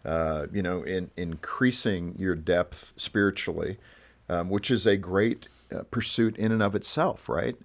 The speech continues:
Good things tend to happen to people that deepen their relationship with the Lord. And, uh, I think it'd be a great, great way to take this conversation. Can we do it?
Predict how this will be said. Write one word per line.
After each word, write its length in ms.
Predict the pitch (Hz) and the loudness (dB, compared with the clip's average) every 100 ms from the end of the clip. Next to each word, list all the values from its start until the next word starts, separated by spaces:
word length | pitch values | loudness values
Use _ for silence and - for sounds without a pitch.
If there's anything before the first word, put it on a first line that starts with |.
| - | -14
Good 240 | 98 120 - | 0 0 2
things 300 | 127 107 - | -2 -2 -4
tend 220 | 131 123 | -4 -2
to 60 | 98 | -4
happen 380 | 117 175 92 | -4 -6 -4
to 80 | 87 | -4
people 540 | - 95 90 92 98 - - _ _ | -4 -4 -2 -2 -2 -6 -20 _ _
that 240 | 101 - _ _ 82 | -2 -2 _ _ -4
deepen 320 | 104 113 117 | -2 0 0
their 140 | 104 | 2
relationship 680 | 95 82 95 - 104 - 98 | 2 2 0 -2 -6 -4 -2
with 160 | 104 95 | -4 -2
the 80 | 101 | 0
Lord. 400 | 101 156 - - - - - _ | 2 2 0 -2 -12 -20 -20 _
And, 400 | - 95 98 92 | 0 2 2 4
uh, 280 | 95 92 87 | 6 8 6
I 80 | 123 | 6
think 160 | 185 123 | 4 2
it'd 80 | |
be 120 | 92 95 | 2 0
a 40 | |
great, 520 | 95 95 98 - - | 2 2 2 -2 -10
great 320 | 104 101 104 - | -6 0 0 2
way 240 | 101 98 | 2 2
to 100 | 87 | -2
take 320 | 80 117 110 | -2 0 0
this 140 | - - | -2 -6
conversation. 580 | 104 90 - 92 82 | -4 -4 0 -2 -2
Can 120 | - 92 | -2 0
we 80 | |
do 160 | 87 107 | 2 2
it? 140 | - | 0